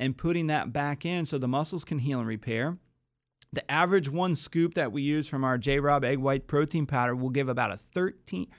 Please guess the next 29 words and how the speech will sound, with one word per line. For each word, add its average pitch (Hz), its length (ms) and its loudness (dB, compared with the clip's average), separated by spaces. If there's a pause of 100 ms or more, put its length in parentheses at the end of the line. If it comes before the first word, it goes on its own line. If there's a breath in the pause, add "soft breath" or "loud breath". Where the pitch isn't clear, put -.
(160 loud breath)
excuse 165 240 -2
me, 117 160 0 (180 soft breath)
a 147 80 -4
thirty 202 500 2
gram 160 460 0
protein 151 640 -2
boost 147 560 -2 (240 loud breath)
in 135 180 -2
one 151 220 0
scoop 147 320 -2
of 127 100 -4
that 120 220 2
protein 175 420 0
powder. - 380 -4 (320 loud breath)
So 196 240 4
if 185 160 2
we're 165 100 2
looking 226 400 2
at 170 220 -2
body 156 340 0
weight 151 540 -2
and 143 100 -2
we 139 80 -2
wanna 139 360 -2
either 127 520 -2
maintain, 190 720 0
decrease, 160 640 0
or 131 80 -2
increase, 143 720 -2